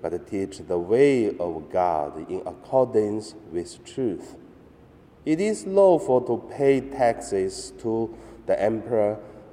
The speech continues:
or not. Should we pay them or should not, we not?" But knowing their hypocrisy,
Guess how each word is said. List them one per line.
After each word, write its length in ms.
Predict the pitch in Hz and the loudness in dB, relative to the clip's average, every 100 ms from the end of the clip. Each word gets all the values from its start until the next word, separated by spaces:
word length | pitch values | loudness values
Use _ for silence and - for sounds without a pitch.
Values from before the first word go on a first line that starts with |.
| - | 0
or 180 | 113 123 | 2 4
not. 760 | 151 165 92 - - - - - - - - - - | 4 4 2 -8 -16 -20 -20 -20 -20 -20 -20 -20 -8
Should 220 | - 135 | 0 4
we 220 | 139 175 | 6 6
pay 300 | 180 - 196 | 4 2 2
them 380 | 147 95 113 170 - - - - - | 4 4 4 2 -4 -14 -16 -12 -6
or 260 | 90 82 - | -4 -6 -10
should 240 | 85 73 73 | -12 -10 -8
not, 220 | 80 - | -8 -8
we 180 | 85 82 | -6 -4
not?" 480 | 87 107 90 - - - - - - - - - - - - - | 0 0 0 -4 -18 -20 -20 -20 -20 -20 -20 -20 -20 -20 -16 -12
But 180 | 87 90 | -8 -2
knowing 760 | 113 147 143 113 95 90 87 | 4 6 6 4 2 -2 -2
their 420 | 104 101 92 87 - | 0 4 4 2 -2
hypocrisy, 1000 | 92 104 95 107 95 90 - 90 82 | -2 -2 -2 -2 -2 -2 -4 -4 -4